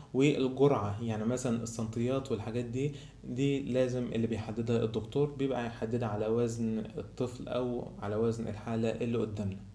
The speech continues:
تاني حاجه هنستخدم حاجه للسخونيه زي مثلًا الستال، او ممكن نستخدم كاتافلاي لو الحاله شديده. لو الحاله شديده، لو الحاله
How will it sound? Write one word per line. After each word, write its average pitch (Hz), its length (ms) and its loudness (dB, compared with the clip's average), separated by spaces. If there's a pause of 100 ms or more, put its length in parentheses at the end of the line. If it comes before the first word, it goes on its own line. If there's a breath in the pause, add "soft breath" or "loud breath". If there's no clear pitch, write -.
تاني 151 180 8
حاجه 143 320 4
هنستخدم 123 460 0
حاجه 117 320 0
للسخونيه 117 640 0
زي 110 200 0
مثلًا 113 340 0
الستال، 131 480 -2
او 120 100 0
ممكن 117 300 0
نستخدم 110 600 -2 (140)
كاتافلاي 127 560 0
لو 120 280 2
الحاله 113 340 0
شديده. 123 540 0
لو 120 280 2
الحاله 113 440 0
شديده، 107 420 0 (160)
لو 127 320 4
الحاله 117 540 0